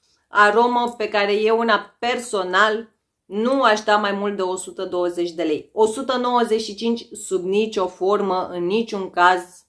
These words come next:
să rămână ei cu el pe site și unde mai vor în depozit și așa mai departe. Dar o sută nouăzeci și cinci de lei nu merită,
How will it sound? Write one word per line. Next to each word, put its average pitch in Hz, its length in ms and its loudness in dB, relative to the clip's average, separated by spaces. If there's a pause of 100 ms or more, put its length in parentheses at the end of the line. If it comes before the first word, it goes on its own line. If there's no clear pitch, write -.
(360)
să 202 260 -6
rămână 202 720 0 (100)
ei 196 360 2
cu 180 140 -4
el 180 220 2
pe 175 140 -4
site 196 420 -2
și - 440 -8
unde 202 260 0
mai 175 200 2
vor 180 200 0
în 170 160 0
depozit 190 540 -2
și - 100 -6
așa 185 200 -2
mai 175 160 0
departe. 170 600 -4 (440)
Dar 214 280 6
o 208 120 0
sută 226 300 -8
nouăzeci 202 440 -2
și 180 160 -10
cinci 202 220 -8
de 165 120 -4
lei 190 400 0 (720)
nu 202 200 -6
merită, 156 600 -6